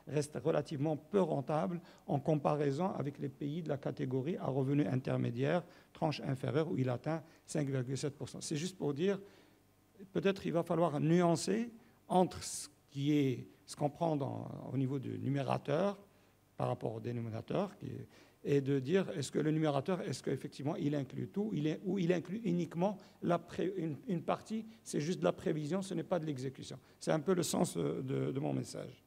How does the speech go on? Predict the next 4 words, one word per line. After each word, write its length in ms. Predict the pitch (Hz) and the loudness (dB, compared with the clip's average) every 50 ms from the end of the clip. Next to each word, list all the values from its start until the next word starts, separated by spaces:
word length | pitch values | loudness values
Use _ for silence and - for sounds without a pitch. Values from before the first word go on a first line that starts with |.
| _ _ _ _ _ - _ _ _ - - - _ _ _ _ _ _ _ _ _ _ _ - | _ _ _ _ _ -20 _ _ _ -20 -20 -20 _ _ _ _ _ _ _ _ _ _ _ 0
Alors, 280 | - 196 214 214 208 214 | 4 6 6 6 6 6
euh, 360 | 202 190 185 180 175 170 180 - - - - _ _ _ _ _ _ _ _ _ _ - | 6 6 8 8 6 4 2 -2 -8 -18 -20 _ _ _ _ _ _ _ _ _ _ -10
donc, 340 | 226 170 214 208 202 208 - | -4 -2 -2 -2 -2 0 0
euh, 140 | 220 196 | 0 0